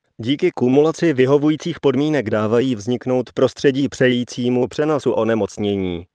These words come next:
Zde se však nejedná především o chov hospodářských zvířat, ale o chov, prodej a zabíjení volně žijících zvířat včetně psů, koček,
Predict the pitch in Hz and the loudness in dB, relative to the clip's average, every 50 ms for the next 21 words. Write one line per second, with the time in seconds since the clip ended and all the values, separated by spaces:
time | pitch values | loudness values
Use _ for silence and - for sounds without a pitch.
0 | _ _ _ _ _ - 107 101 98 110 104 - 135 131 131 - - - - - | _ _ _ _ _ -12 -8 -4 -4 -4 -2 0 0 0 -2 -2 -4 -4 -4 -2
1 | 120 117 117 127 139 143 139 147 131 104 95 - - 151 135 151 - - - 156 | 0 0 0 2 0 0 0 0 0 -2 0 0 0 0 0 0 0 -2 -2 0
2 | 156 160 160 - - 143 - - 117 104 98 104 113 - - - 123 117 117 113 | 0 0 0 -2 -4 -4 -2 -2 -4 -4 -2 -4 -4 -4 -2 -2 2 2 4 2
3 | 113 110 - - - 127 110 104 85 90 90 98 107 101 101 98 113 110 120 - | 2 0 -4 -8 -8 -6 -6 -6 -8 -10 -10 -8 -6 -6 -4 -2 0 0 0 -2
4 | _ - _ _ _ - 120 117 117 120 - 117 - - 143 139 143 139 - - | _ -16 _ _ _ -2 0 2 2 2 0 -2 -4 2 2 2 2 2 0 -10
5 | - _ _ _ - 131 147 156 160 131 120 123 123 110 131 123 120 135 139 135 | -20 _ _ _ -4 -2 0 2 2 0 2 0 0 2 0 0 0 0 -2 0
6 | 127 127 135 135 127 104 101 117 135 139 135 123 113 107 123 139 151 156 - - | 0 2 2 2 2 2 2 0 0 2 2 0 0 0 -2 -2 -2 -4 -4 -6
7 | 113 107 101 107 117 117 120 120 135 127 - - - - 127 117 - 139 139 123 | -6 -6 -6 -6 -8 -6 -4 -2 -2 -2 -4 -4 -8 -6 -6 -4 0 0 -2 -2
8 | - - - - 120 117 120 131 139 139 _ _ - - 110 - - 131 127 131 | -2 -8 -6 -4 -2 -2 -2 -2 -4 -6 _ _ -2 -2 -2 0 0 -2 -2 -2